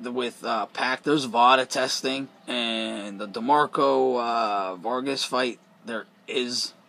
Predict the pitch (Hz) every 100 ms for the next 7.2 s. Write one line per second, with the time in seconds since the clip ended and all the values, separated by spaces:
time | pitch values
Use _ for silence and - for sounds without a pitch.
0 | - 117 127 123 113 113 127 127 143 127
1 | - - 135 131 - 135 139 135 - -
2 | 123 123 131 127 123 _ _ - - -
3 | - - - - - - - - - 127
4 | 113 107 101 90 _ - _ _ _ _
5 | _ - _ _ _ _ _ _ _ -
6 | - - - 127 123 123 - 269 - 165
7 | 156